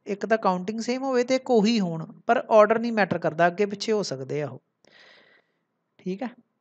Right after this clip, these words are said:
ਅੱਗੇ ਪਿੱਛੇ ਹੋ ਸਕਦੇ ਆ। ਜਿਵੇਂ ਆ A ਸੈੱਟ ਗਿਵਨ ਆ ਹੁਣ, ਇਹ one two three four ਆ। ਠੀਕ ਹੈ, A ਸੈੱਟ ਹੈ ਜਿਹੜਾ ਉਹ one two three four ਆ, B ਸੈੱਟ three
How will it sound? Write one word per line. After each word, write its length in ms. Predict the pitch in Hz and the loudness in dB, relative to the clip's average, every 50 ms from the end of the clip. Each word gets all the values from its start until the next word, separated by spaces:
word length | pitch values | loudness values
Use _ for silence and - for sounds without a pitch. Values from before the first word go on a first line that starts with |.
| _ - - | _ -14 -12
ਅੱਗੇ 200 | 190 180 185 202 | -8 -4 -4 -4
ਪਿੱਛੇ 260 | 202 202 202 - - 214 | -4 -4 -8 -8 -6 -6
ਹੋ 80 | 202 | -6
ਸਕਦੇ 360 | - - - 135 135 139 143 | -6 -8 -10 -12 -10 -10 -10
ਆ। 60 | 156 156 | -10 -10
ਜਿਵੇਂ 260 | 151 165 165 170 170 | -10 -10 -10 -8 -6
ਆ 180 | 170 170 180 | -4 -4 -4
A 200 | - - 175 170 | -4 -6 -6 -6
ਸੈੱਟ 300 | 170 - - 180 175 - | -6 -6 -6 -8 -8 -8
ਗਿਵਨ 300 | 175 160 160 160 165 160 | -10 -10 -10 -10 -8 -10
ਆ 100 | 147 151 | -10 -10
ਹੁਣ, 160 | 151 139 131 143 _ _ _ _ _ _ _ _ _ _ _ _ _ _ _ _ _ _ _ _ _ _ _ _ _ _ _ _ _ - | -12 -14 -16 -18 _ _ _ _ _ _ _ _ _ _ _ _ _ _ _ _ _ _ _ _ _ _ _ _ _ _ _ _ _ -10
ਇਹ 40 | 165 | -6
one 180 | 170 175 180 | -6 -6 -6
two 160 | 190 196 233 208 | -6 -10 -10 -10
three 180 | 220 220 240 | -8 -8 -8
four 320 | 226 - 220 214 226 240 254 | -8 -6 -4 -4 -2 -2 -4
ਆ। 100 | 254 247 254 - _ _ _ _ _ _ _ _ _ _ _ _ _ _ _ _ _ _ _ _ _ _ _ _ _ _ _ _ _ _ _ _ _ _ _ _ _ _ _ _ _ _ _ _ _ _ _ _ | -6 -8 -12 -20 _ _ _ _ _ _ _ _ _ _ _ _ _ _ _ _ _ _ _ _ _ _ _ _ _ _ _ _ _ _ _ _ _ _ _ _ _ _ _ _ _ _ _ _ _ _ _ _
ਠੀਕ 180 | - 180 180 214 | -14 -12 -10 -10
ਹੈ, 60 | 226 | -10
A 240 | - - 190 185 185 | -8 -6 -6 -6 -6
ਸੈੱਟ 280 | 180 - 208 202 202 202 | -6 -8 -10 -8 -6 -6
ਹੈ 60 | 196 | -6
ਜਿਹੜਾ 280 | 185 180 180 180 175 | -6 -6 -6 -6 -6
ਉਹ 440 | 165 151 147 147 151 156 165 190 196 _ _ _ _ _ _ _ _ _ - 175 | -6 -8 -8 -10 -10 -12 -14 -16 -18 _ _ _ _ _ _ _ _ _ -12 -8
one 180 | 175 180 196 | -8 -6 -6
two 160 | 196 - 226 | -8 -8 -8
three 220 | 214 208 220 233 220 | -8 -8 -8 -10 -10
four 340 | 196 - 208 214 226 233 247 | -8 -6 -4 -4 -2 -2 -4
ਆ, 60 | 269 | -4
B 340 | 202 175 165 185 185 190 196 | -8 -8 -8 -6 -6 -6 -6
ਸੈੱਟ 260 | 190 - 220 220 220 | -4 -4 -4 -4 -6
three 320 | 202 - 202 208 220 233 | -10 -8 -6 -6 -6 -4